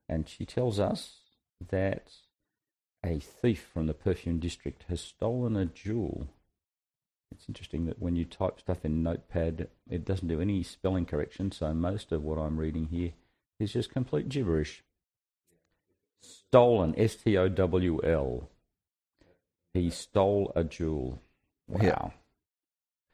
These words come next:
Speaker 2: That's right. So Mistress Henna came up and introduced herself to you guys.
Speaker 1: And she tells
Speaker 2: She's
Speaker 1: us
Speaker 2: been staring at you guys while you guys were sitting and having a cafe,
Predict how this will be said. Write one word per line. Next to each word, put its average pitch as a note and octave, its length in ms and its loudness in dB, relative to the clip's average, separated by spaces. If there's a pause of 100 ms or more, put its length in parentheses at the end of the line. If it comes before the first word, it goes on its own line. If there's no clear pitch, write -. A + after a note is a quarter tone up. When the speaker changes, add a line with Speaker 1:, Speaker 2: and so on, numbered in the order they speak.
(420)
Speaker 2:
That's G#2+ 160 8
right. D3+ 160 10
So A#2+ 100 2
Mistress B2 340 4
Henna B2 200 4
came G2+ 240 2
up A2+ 260 4
and F#2+ 220 0
introduced G2+ 440 -2
herself F#2+ 420 0
to F#2+ 60 -2
you F2+ 120 0
guys. G#2 500 2
Speaker 1:
And G2 160 -6
she - 140 -8
tells G#2 280 0
Speaker 2:
She's G2+ 120 4
Speaker 1:
us F2+ 60 0
Speaker 2:
been G#2 120 2
staring G#2+ 440 4
at G2 140 -2
you G2 60 -4
guys F2+ 320 2
while F2+ 120 2
you F#2 100 -2
guys E2+ 240 0
were F#2 80 -2
sitting F2+ 340 -4
and E2+ 100 -2
having F2+ 360 2
a F2+ 60 -2
cafe, F2+ 680 2